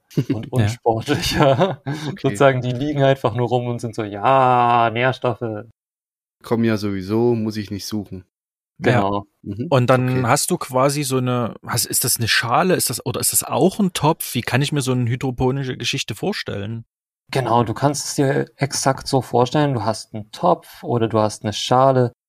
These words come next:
Speaker 1: Mhm.
Speaker 2: Sozusagen, es muss eigentlich nur eine Sache sein, die das Substrat einfasst und kein Wasser rauslässt.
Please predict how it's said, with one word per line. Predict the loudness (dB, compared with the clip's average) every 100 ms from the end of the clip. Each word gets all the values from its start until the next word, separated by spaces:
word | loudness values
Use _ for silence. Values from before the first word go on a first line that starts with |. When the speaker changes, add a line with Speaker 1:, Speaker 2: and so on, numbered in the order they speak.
| -4
Speaker 1:
Mhm. | 0
Speaker 2:
Sozusagen, | 0 2 0 0
es | -2
muss | -4 2
eigentlich | 2 2 -2 -2
nur | -2 2 2
eine | 4 4
Sache | 4 2 0
sein, | 2 2 2 2 0 -6 _ _ _ _
die | -10 -6 -2
das | -2 -2
Substrat | -8 -8 -2 2 2 -2 -20 _ _ _
einfasst | 2 2 0 -2 -2 -2 -8 -20 -20 _ _
und | -6 -4
kein | 2 0 2
Wasser | 0 2 0
rauslässt. | 2 0 0 -6 -10 -12